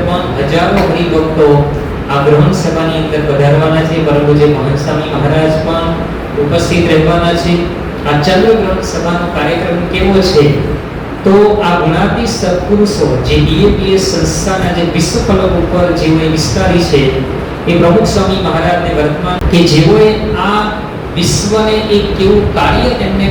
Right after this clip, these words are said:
કરીને આજે વિશ્વ ફલક ઉપર હિન્દુ સંસ્કૃતિનું કાર્ય એમને ઉજાગર કર્યું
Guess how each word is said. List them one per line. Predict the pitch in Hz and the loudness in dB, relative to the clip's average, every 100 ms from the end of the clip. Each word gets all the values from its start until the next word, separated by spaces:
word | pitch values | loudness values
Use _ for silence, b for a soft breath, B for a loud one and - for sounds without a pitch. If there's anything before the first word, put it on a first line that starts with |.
| 170 | -2
કરીને | 170 185 185 180 165 | -4 -2 -4 -4 -4
આજે | 170 170 | -2 -2
વિશ્વ | 170 180 196 | -2 -2 -2
ફલક | 175 175 165 160 | 0 0 0 0
ઉપર | 160 165 147 | 0 0 2
હિન્દુ | 143 143 233 | 2 2 2
સંસ્કૃતિનું | 196 180 - - 170 - - | 2 -2 -4 -4 -2 -4 -4
કાર્ય | 156 160 160 | -4 -2 -2
એમને | 151 143 | -2 0
ઉજાગર | 151 156 156 147 | 0 0 2 2
કર્યું | 147 - | 2 2